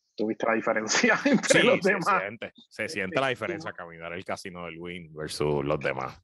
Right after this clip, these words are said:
Speaker 2: Nada más
Speaker 1: que
Speaker 2: que
Speaker 1: de
Speaker 2: los
Speaker 1: hecho, no
Speaker 2: techos sean
Speaker 1: necesariamente
Speaker 2: altos, nada más que los
Speaker 1: sí,
Speaker 2: techos
Speaker 1: sí,
Speaker 2: sean
Speaker 1: sí.
Speaker 2: altos, tú dices, "Wow, ok".
Speaker 1: Claro.
Speaker 2: Eh.
Speaker 1: Eh, de hecho, no, y no hay una diferencia tan grande en precio, no te creas, porque a
Speaker 2: No.
Speaker 1: veces, a veces, eh, Wynn,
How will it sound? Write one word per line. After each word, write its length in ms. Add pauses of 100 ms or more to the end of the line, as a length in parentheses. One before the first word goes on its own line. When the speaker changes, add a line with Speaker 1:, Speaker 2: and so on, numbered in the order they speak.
(420)
Speaker 2:
Nada 180
más 100
Speaker 1:
que 60
Speaker 2:
que 60
Speaker 1:
de 40
Speaker 2:
los 100
Speaker 1:
hecho, 80
no 60
Speaker 2:
techos 160
sean 180
Speaker 1:
necesariamente 380
Speaker 2:
altos, 200
nada 120
más 100
que 100
los 60
Speaker 1:
sí, 40
Speaker 2:
techos 160
Speaker 1:
sí, 120
Speaker 2:
sean 60
Speaker 1:
sí. 60
Speaker 2:
altos, 260
tú 100
dices, 180
"Wow, 480
ok". 120 (320)
Speaker 1:
Claro. 380 (640)
Speaker 2:
Eh. 80 (160)
Speaker 1:
Eh, 180
de 80
hecho, 160
no, 140
y 100
no 80
hay 80
una 100
diferencia 400
tan 160
grande 300
en 100
precio, 380
no 100
te 120
creas, 340
porque 220
a 180
Speaker 2:
No. 80
Speaker 1:
veces, 300 (1500)
a 120
veces, 800
eh, 540
Wynn, 560